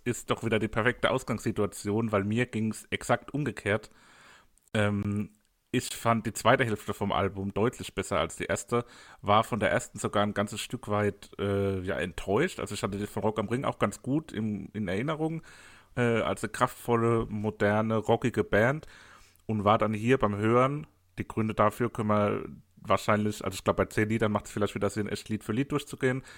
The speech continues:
äh, dann vielleicht auch nochmal später im Einzelnen erörtern, aber so das, mein Hauptproblem, um das mal ein bisschen zu überschreiben, war, dass mir das Ganze irgendwie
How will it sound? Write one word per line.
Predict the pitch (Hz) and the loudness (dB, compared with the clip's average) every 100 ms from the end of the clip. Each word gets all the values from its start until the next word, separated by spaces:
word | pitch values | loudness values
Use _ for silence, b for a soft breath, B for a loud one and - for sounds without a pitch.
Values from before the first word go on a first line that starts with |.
| B B B - | B B B -2
äh, | 104 101 | 0 2
dann | 104 | 2
vielleicht | 101 107 - | 0 -2 0
auch | 101 | 0
nochmal | 101 101 - - | 0 0 -2 -8
später | - 110 104 | -4 0 2
im | 95 | 2
Einzelnen | 92 101 110 95 | 0 -2 -2 0
erörtern, | 82 104 113 | 0 2 2
aber | 90 92 | 0 -2
so | - | -4
das, | 98 - - | -6 -8 -4
mein | 104 95 | -4 0
Hauptproblem, | 123 - - 113 107 127 143 | 0 0 -4 -2 2 2 2
um | 127 | -2
das | 120 - | -6 -4
mal | 117 | -4
ein | |
bisschen | 113 113 | -4 -10
zu | - | -8
überschreiben, | 104 104 - - 104 127 135 135 B B B B B | -4 -4 -4 2 2 2 0 -6 B B B B B
war, | - 98 101 117 - | -4 0 2 0 -2
dass | - - | -6 -6
mir | 107 107 113 117 117 120 b b b b | -4 -4 -2 0 -2 -4 b b b b
das | 95 - | -12 -4
Ganze | 98 107 - 113 | -2 -2 -4 -6
irgendwie | - 107 117 110 | -4 -2 -2 -4